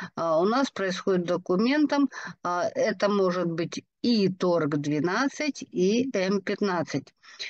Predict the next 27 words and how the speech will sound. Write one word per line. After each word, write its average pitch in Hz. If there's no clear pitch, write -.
А, 160
мы 190
с 190
вами 196
посмотрели, 196
эти 185
две 180
печатные 180
формы 240
у 180
нас 185
в 185
списке 185
присутствуют. 143
И 302
отдельный 208
документ 185
"Отчёт 185
давальцу" — 254
это 190
основной 196
документ, 240
который, 190
э, 196
фиксирует 208
выполнение 185
работ, 170